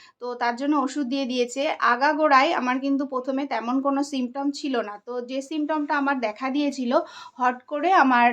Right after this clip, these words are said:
ব্রেস্টের নিপল থেকে কিছু জল রিডিউস হচ্ছিল, তাছাড়া কোনো সমস্যা হচ্ছিল না। আর বিচ-, ভেতরে কিছু, আহ, লাম্পস টাইপের লাগছিল। তো সেই জন্যেই কিন্তু আমার এই, আহ, হচ্ছে প-, মানে ডক্টর দেখানো। তো তোমাদেরকে বলবো, যদি কিছু হয় ব্রেস্টের,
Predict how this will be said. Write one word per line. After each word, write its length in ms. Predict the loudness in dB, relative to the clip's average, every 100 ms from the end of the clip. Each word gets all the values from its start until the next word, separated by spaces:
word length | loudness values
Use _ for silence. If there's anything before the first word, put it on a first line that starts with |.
| 4
ব্রেস্টের 480 | 2 0 0 0 0
নিপল 280 | 0 -2 -4
থেকে 200 | -2 -2
কিছু 260 | -2 -4 0 0
জল 260 | 4 6 6
রিডিউস 340 | 4 -2 -4 -4
হচ্ছিল, 320 | -8 -10 -14 -16 _ _ _ -6
তাছাড়া 360 | -4 2 2
কোনো 200 | 4 2 0
সমস্যা 420 | 0 -2 -2 0
হচ্ছিল 300 | -2 -2 -2
না। 160 | 2 6
আর 140 | 6
বিচ-, 300 | 6 0 -4 -4
ভেতরে 380 | -2 -4 -2 -2
কিছু, 320 | -4 -6 -2 -4 -4 -10 -20 -2
আহ, 180 | 0 2
লাম্পস 420 | 6 8 8 8 4
টাইপের 320 | -2 -2 0
লাগছিল। 440 | 2 2 -2 -10 -8 -8
তো 140 | -4 -4
সেই 300 | -4 -2 0
জন্যেই 380 | 2 4 6 6
কিন্তু 280 | 6 2 2
আমার 280 | 2 2 2
এই, 140 | 0 -2 -6 -16 -20 -8
আহ, 320 | -2 0 0
হচ্ছে 300 | 0 -2 -2 0
প-, 320 | 0 -2 -2 -2
মানে 260 | -2 -2 -2 -6 _ -4
ডক্টর 360 | -4 -4 -6 -4
দেখানো। 580 | -2 -4 -6 -8 -6
তো 120 | -6 -8
তোমাদেরকে 580 | -4 0 2 0 -2 -2
বলবো, 520 | 0 0 2 2 2
যদি 260 | 2 -2 -2
কিছু 260 | -4 -4 -2
হয় 360 | -4 0 2 2
ব্রেস্টের, 480 | 2 -4 -4 -6 -6